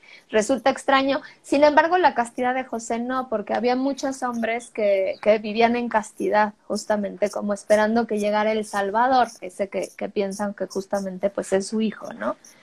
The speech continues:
Entonces, bueno, eh, ya empiezan a mencionar ellos mucho más un asunto del adulterio, ¿no? O sea, no cometerás adulterio, ni siquiera con la mirada. Ellos dicen que mirar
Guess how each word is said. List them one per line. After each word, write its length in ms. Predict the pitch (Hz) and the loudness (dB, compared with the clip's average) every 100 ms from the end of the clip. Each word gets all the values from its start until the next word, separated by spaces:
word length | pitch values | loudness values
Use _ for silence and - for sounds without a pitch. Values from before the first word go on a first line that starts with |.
| - - - - | -20 -20 -10 -2
Entonces, 680 | 247 226 240 233 240 226 | 0 4 4 6 4 6
bueno, 260 | 202 - - _ _ - _ | 4 0 -4 _ _ -20 _
eh, 460 | 214 254 240 233 226 _ - | 0 4 4 2 -2 _ -8
ya 240 | 226 277 | 4 4
empiezan 500 | 277 277 277 269 277 | 4 4 2 4 0
a 60 | 262 | 0
mencionar 480 | 226 214 220 226 233 | -2 -4 -2 2 2
ellos 260 | 226 254 | 2 -2
mucho 260 | 247 214 214 | -4 -6 -4
más 240 | 202 208 | -4 -4
un 120 | 233 208 | -6 -6
asunto 400 | 202 208 190 202 | -6 -8 -4 -2
del 180 | 190 | 0
adulterio, 560 | 185 185 175 185 175 - | 0 -2 -4 -4 -6 -8
¿no? 120 | 208 | -10
O 20 | |
sea, 200 | 247 220 | -2 0
no 300 | 220 233 247 | 2 6 6
cometerás 560 | 247 254 214 202 196 190 | 4 -2 -4 -2 -2 -4
adulterio, 720 | 208 185 170 196 190 196 202 | -8 -6 -2 0 2 2 0
ni 120 | 202 | -2
siquiera 480 | 196 208 - 240 240 | -6 -6 2 2 2
con 240 | 262 285 277 | 0 0 0
la 140 | 262 | -2
mirada. 560 | 220 190 165 180 214 247 | -4 -6 -4 -2 -2 -2
Ellos 220 | 208 220 | -6 -8
dicen 340 | 202 196 220 214 | -8 -8 -8 -2
que 220 | 220 190 | 0 0
mirar 840 | 220 220 214 214 208 233 269 311 | -2 0 2 6 8 8 6 4